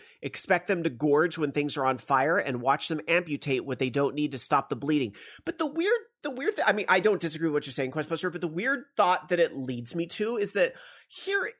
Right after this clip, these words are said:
I, I swear we were just sitting here two weeks ago. I mean, I can't believe we're at the end of January, but I, I feel like we were just sitting here doing our predictions two weeks ago, and we were looking at, wow, what a big, wow. I, my, my, my inner Jennifer Coolidge just came out.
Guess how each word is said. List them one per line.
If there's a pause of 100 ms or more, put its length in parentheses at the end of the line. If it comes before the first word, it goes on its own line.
I,
I
swear
we
were
just
sitting
here
two
weeks
ago.
I
mean,
I
can't
believe
we're
at
the
end
of
January,
but
I, (320)
I
feel
like
we
were
just
sitting
here
doing
our
predictions
two
weeks
ago, (480)
and
we
were
looking
at, (300)
wow,
what
a (160)
big,
wow.
I, (320)
my,
my, (180)
my
inner
Jennifer
Coolidge
just
came
out.